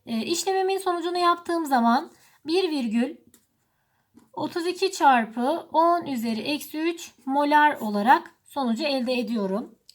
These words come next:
P H neydi gençler? P H eşittir eksi logaritma H üç O artıydı. Buradan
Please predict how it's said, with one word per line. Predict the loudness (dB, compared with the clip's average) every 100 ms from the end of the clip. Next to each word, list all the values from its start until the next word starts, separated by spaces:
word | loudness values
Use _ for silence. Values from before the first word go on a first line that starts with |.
| _
P | -2 0
H | 0 -2 -4
neydi | -4 -2 -2
gençler? | -2 -4 -6 -6 -6 -6
P | -4 0
H | -2 -2
eşittir | -6 -8 -10 -8 -8 -10 _ _
eksi | -8 -8 -8 -6
logaritma | -4 -2 -2 -2 -2 0 0 -2 _ _ _ _ _ _ _ _ _ _ _ _ _ _
H | -16 -8 -8
üç | -8 -12 _ _ _ _
O | 2 4
artıydı. | 4 2 -2 -6 -4 -2 -4 -6 _ _ _
Buradan | 0 4 4 4